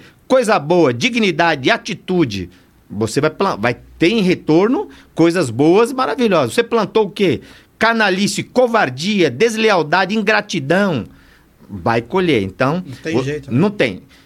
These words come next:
Speaker 1: Então, o princípio da semeadura não precisa de fé.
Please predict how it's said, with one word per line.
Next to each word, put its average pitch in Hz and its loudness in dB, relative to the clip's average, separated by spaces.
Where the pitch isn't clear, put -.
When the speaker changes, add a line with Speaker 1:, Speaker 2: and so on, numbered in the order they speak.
Speaker 1:
Então, 120 0
o - -8
princípio 285 -2
da 240 0
semeadura 202 2
não 202 2
precisa 233 0
de 233 -4
fé. - -2